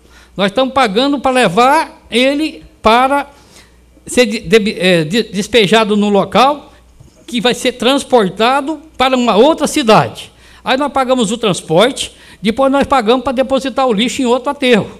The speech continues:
Não é o fato de ser empresa privada, até é bom que seja, a empresa privada tem mais eficiência.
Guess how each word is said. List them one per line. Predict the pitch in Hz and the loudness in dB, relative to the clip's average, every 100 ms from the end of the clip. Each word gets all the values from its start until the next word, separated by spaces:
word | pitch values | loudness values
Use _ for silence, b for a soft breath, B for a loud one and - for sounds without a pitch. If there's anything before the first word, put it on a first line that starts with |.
| _ _ _ b b b b b b b _ _ _ _ _ - | _ _ _ b b b b b b b _ _ _ _ _ -8
Não | 269 | -4
é | 330 | -2
o | |
fato | 349 - 269 240 | 0 2 0 0
de | 220 | -4
ser | 214 233 208 | -2 0 -2
empresa | 190 226 208 | 0 0 0
privada, | 214 226 185 175 165 | -2 -2 0 0 -2
até | 190 294 | -4 -2
é | 320 | 2
bom | 254 349 | 2 2
que | 302 | 2
seja, | 247 226 160 123 | 0 2 2 0
a | 160 | -2
empresa | 233 226 214 | 2 2 2
privada | 233 208 240 269 | -2 -2 -2 -2
tem | 277 302 | -6 -6
mais | 302 | -4
eficiência. | 247 - - 185 262 240 135 110 | -4 -6 -4 0 0 0 -4 -12